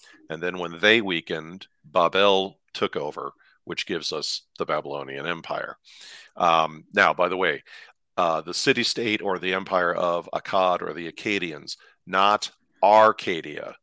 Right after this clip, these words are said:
Arcadia is in Greece. I know sometimes these get confused. Um, and of course, at this point, the minute you start dealing with the Babylonians, you're dealing with the Old Testament, and you can just kinda start from there and move forward.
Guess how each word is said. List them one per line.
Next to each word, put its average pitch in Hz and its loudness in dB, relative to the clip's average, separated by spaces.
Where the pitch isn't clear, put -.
Arcadia 95 0
is 85 -8
in 80 -12
Greece. 90 -8
I 78 -12
know 78 -14
sometimes 82 -12
these - -16
get - -12
confused. 80 -18
Um, 101 4
and 117 4
of 113 4
course, 120 2
at 104 -2
this 120 2
point, 101 -2
the 95 -10
minute 98 -4
you 92 -10
start 95 -2
dealing 90 -6
with 82 -12
the - -20
Babylonians, 85 -4
you're 82 -12
dealing 78 -8
with 78 -20
the 87 -10
Old 78 -8
Testament, 85 -8
and 76 -16
you 76 -18
can 76 -20
just 76 -14
kinda - -16
start - -8
from 69 -20
there 65 -10
and 62 -18
move - -16
forward. 92 -6